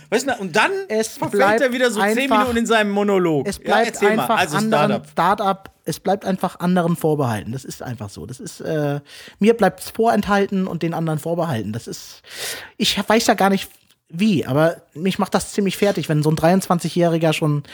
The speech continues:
Speaker 2: fünfzig Millionen Euro verdient, weil er eine verfickte Idee hatte für ein Produkt, was die Menschheit nicht braucht. Aber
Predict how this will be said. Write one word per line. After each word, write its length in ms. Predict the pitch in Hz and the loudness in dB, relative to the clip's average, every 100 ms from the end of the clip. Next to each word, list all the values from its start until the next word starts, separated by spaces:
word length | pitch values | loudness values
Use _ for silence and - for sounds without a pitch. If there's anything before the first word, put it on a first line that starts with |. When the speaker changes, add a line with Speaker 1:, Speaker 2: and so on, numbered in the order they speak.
| - - - - | -18 -18 -20 -4
Speaker 2:
fünfzig 420 | - 202 - 175 | 0 0 -2 0
Millionen 280 | 165 160 160 | 4 4 4
Euro 240 | 170 165 | 2 2
verdient, 500 | 143 120 123 160 - | 0 0 0 -2 -6
weil 160 | 160 143 | 0 2
er 300 | 143 143 143 | 4 2 0
eine 260 | 107 170 151 | -2 -2 0
verfickte 420 | - - 196 - | -2 -2 -2 2
Idee 300 | 147 151 175 | 2 4 4
hatte 320 | 151 147 170 - - - | 4 2 0 -2 -18 -16
für 120 | - 160 | -2 2
ein 120 | 156 | 2
Produkt, 340 | 170 156 170 | 2 0 2
was 120 | 165 | 0
die 80 | - | 2
Menschheit 340 | 156 175 151 113 | 2 2 2 0
nicht 140 | 110 | -6
braucht. 380 | 104 90 - - _ _ _ _ _ | -8 -14 -14 -20 _ _ _ _ _
Aber 420 | - 156 151 156 | 0 2 4 2